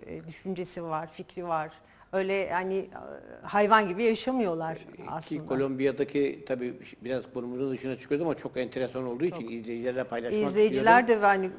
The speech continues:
Speaker 1: kendileri
Speaker 2: Ee,
Speaker 1: de bir
Speaker 2: yani
Speaker 1: baksınlar.
Speaker 2: otuz kilometrelik bir dağ eteği düşünün sevgili izleyiciler. Olağanüstü yükseklikte ve resimlerin boyu otuz kilometre boyunca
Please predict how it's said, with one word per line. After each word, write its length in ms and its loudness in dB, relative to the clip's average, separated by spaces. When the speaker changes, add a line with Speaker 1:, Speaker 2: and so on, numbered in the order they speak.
Speaker 1:
kendileri 340 4
Speaker 2:
Ee, 40 6
Speaker 1:
de 40 -4
bir 20 4
Speaker 2:
yani 100 4
Speaker 1:
baksınlar. 600 2
Speaker 2:
otuz 540 -4
kilometrelik 800 0
bir 180 0
dağ 200 6
eteği 420 2
düşünün 340 -2
sevgili 420 -4
izleyiciler. 540 0
Olağanüstü 520 2
yükseklikte 880 -2
ve 440 2
resimlerin 680 0
boyu 200 6
otuz 340 0
kilometre 480 2
boyunca 500 0